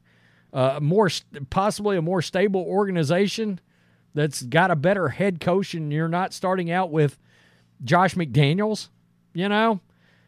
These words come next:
Or maybe he will go back to Josh McDaniels. God, I just thought about Jimmy Garoppolo and Belichick with the Commanders next year.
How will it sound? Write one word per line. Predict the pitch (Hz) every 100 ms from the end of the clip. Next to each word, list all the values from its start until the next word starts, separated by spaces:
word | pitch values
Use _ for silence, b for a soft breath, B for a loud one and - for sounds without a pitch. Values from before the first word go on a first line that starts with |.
| b _
Or | 120
maybe | 147 175 208 196
he | 139 165 202
will | 202 247 233
go | 147
back | 143 123
to | 139
Josh | 131 123 -
McDaniels. | 120 110 110 98 90
God, | 175 196
I | 135
just | 151 143
thought | 165 160
about | 151 151
Jimmy | 117 170
Garoppolo | 160 151 160 165 156 135
and |
Belichick | 104 170 147 - 123 - -
with | 123
the | 110
Commanders | - 107 135 165 104 80
next | 98 95 -
year. | 107 95